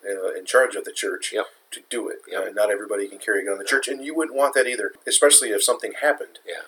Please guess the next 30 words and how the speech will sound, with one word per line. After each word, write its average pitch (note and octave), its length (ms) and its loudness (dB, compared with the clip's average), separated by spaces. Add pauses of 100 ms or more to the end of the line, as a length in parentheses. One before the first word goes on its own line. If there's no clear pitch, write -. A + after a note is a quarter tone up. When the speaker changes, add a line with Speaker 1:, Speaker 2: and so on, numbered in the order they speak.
(180)
Speaker 1:
You, D4 140 -10
when B3+ 200 -8
we A3 100 -12
train - 280 0
C A2 180 2
P - 180 -4
L, C3 160 2
we D3 120 0
don't D3 180 -8
train B2+ 320 -6
people F#2+ 440 -16
to, G2 240 -6 (100)
to A2 80 -2
save B2 280 4
everybody's A2 400 4
life G#2 220 2
at F2+ 60 -6
a F2 40 -10
church. - 440 -2
Speaker 2:
No. - 180 -10 (380)
Speaker 1:
Okay? G2+ 380 2 (340)
So A2+ 440 6
what A#2 200 -4
we A2 80 -8
train F3+ 260 6
'em G#2 120 -2
is G2+ 200 -4
this B2+ 180 4
is G#2+ 280 -4
the, G#2+ 100 -10